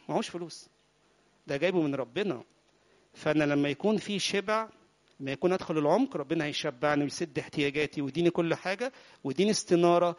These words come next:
فأنا أعيش حياتي كلها لربنا، أكرس حياتي وأكرس لربنا ب-، ب-، بحياتي كلها. مش بس إن أنا أبقى منظر، أبقى ليا وظيفة كارز، لا، أبقى أنا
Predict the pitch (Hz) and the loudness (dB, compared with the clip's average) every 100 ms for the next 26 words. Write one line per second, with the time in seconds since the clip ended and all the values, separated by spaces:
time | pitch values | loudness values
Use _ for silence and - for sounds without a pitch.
0 | - - 160 151 156 - 165 - - 143 | -10 -8 -2 -2 -2 -4 -4 -4 -2 2
1 | 151 147 131 120 160 190 226 - - - | 2 2 -2 -2 2 2 2 -2 -20 -14
2 | - 143 - 190 185 147 - 147 160 202 | -8 0 6 6 6 2 -2 -4 -4 -4
3 | 196 147 160 147 123 135 131 123 165 175 | -4 -4 -2 -4 -4 -4 -4 -2 0 0
4 | 165 - _ 120 127 147 143 131 139 139 | -4 -12 _ -10 -4 -2 0 -2 -4 -4
5 | 135 131 - - - 139 - 151 185 185 | -6 -10 -18 -20 -2 -2 0 2 2 0
6 | - 143 139 120 123 - - - 160 156 | -4 -2 -2 -2 -6 -14 -16 -2 0 0
7 | 165 156 160 147 - 143 151 196 175 156 | 0 2 0 -2 -6 -4 0 0 0 0
8 | 156 - - 143 143 170 160 143 180 - | -2 -4 -10 -6 0 4 4 2 -2 -2
9 | 175 156 147 123 135 - 135 - 180 220 | -2 -2 -2 -6 -8 -8 -12 -4 -2 0